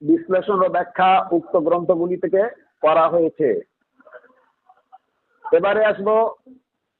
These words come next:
যেমন মানে আরকান, ওয়াজিবাত এবং শারুত, এই তিনটে বিষয়ের উদাহরণ, যেমন নিয়ত,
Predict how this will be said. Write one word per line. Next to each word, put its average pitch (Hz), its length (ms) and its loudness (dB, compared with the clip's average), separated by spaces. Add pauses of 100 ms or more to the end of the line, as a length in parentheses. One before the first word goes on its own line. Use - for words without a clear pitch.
(200)
যেমন 208 480 0 (1200)
মানে 180 480 -2 (220)
আরকান, 196 720 2 (580)
ওয়াজিবাত 175 640 4 (100)
এবং 180 220 0 (120)
শারুত, 180 320 0 (580)
এই 170 140 0
তিনটে 196 380 0
বিষয়ের 196 340 2
উদাহরণ, 196 560 4
যেমন 185 420 2
নিয়ত, 196 380 2